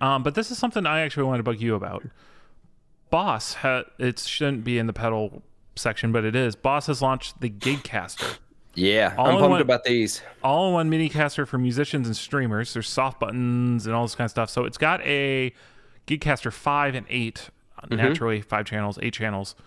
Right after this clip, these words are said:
Speaker 1: Uh, but, you know, there's more. It's technically, like, what, a sixteen-by-twelve U S B interface. So
Speaker 2: Yeah,
Speaker 1: there's,
Speaker 2: yeah.
Speaker 1: there's, you know, A dat and probably, or stuff. I, we'll get to the features there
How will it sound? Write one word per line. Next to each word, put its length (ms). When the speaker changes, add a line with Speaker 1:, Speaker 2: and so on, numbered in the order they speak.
Speaker 1:
Uh, 260
but, 320
you 120
know, 120
there's 200
more. 360
It's 360
technically, 460
like, 260
what, 100
a 60
sixteen-by-twelve 1400
U 120
S 80
B 180
interface. 420
So 400
Speaker 2:
Yeah, 140
Speaker 1:
there's, 100
Speaker 2:
yeah. 140
Speaker 1:
there's, 280
you 80
know, 220
A 140
dat 320
and 320
probably, 340
or 140
stuff. 340
I, 100
we'll 160
get 140
to 80
the 140
features 380
there 160